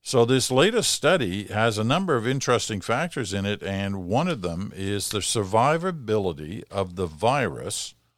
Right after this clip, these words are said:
on the glass on your mobile phone.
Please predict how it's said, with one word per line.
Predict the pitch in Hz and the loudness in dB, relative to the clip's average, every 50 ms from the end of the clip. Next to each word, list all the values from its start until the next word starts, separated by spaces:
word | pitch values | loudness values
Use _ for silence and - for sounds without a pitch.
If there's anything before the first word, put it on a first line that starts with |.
| _ _ _ _ _ _ _ _ _ - | _ _ _ _ _ _ _ _ _ -4
on | 113 113 113 117 120 123 123 123 117 | 0 2 2 2 2 2 0 -2 -2
the | 120 117 | -2 -2
glass | 104 90 80 87 95 104 117 123 117 104 76 67 73 101 - - - - - - _ _ _ _ _ _ _ _ _ _ _ _ _ _ _ _ _ _ _ _ _ _ _ _ _ _ _ _ _ _ _ _ _ _ _ _ _ _ _ | -4 -6 -10 -6 -2 0 0 0 0 -2 -4 -6 -8 -8 -6 -6 -6 -6 -8 -12 _ _ _ _ _ _ _ _ _ _ _ _ _ _ _ _ _ _ _ _ _ _ _ _ _ _ _ _ _ _ _ _ _ _ _ _ _ _ _
on | 110 101 101 107 | -2 0 2 2
your | 110 110 | 2 2
mobile | 110 98 98 90 95 95 107 110 | 2 0 0 2 2 2 2 2
phone. | - - 151 170 156 - - | 2 0 -2 -2 -2 -6 -10